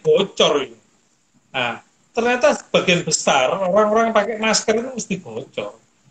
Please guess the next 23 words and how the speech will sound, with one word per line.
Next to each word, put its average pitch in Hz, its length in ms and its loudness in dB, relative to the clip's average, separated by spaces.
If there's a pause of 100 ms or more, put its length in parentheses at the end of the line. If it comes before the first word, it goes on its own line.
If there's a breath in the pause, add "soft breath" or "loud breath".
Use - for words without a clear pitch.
(140)
Karena 214 240 0
apa? 151 240 0
Di - 80 -14
tepinya 196 800 -4
atau 156 160 -8
di 165 80 -4
apa? 180 320 -6 (240)
Malah 226 240 4
di 190 80 4
rumah 190 240 2
sakit 226 400 0
diplester 180 560 -2
semua 151 560 -4
ini. 117 240 -16 (240)
Ngapain 127 560 -8
ini? - 280 -20 (280)
Ya. 156 240 -14 (320)
Yang 202 240 -4
penting 240 240 -2
adalah 175 240 0
bagaimana 160 400 -2
cara 180 320 -2
ma-, 175 320 -4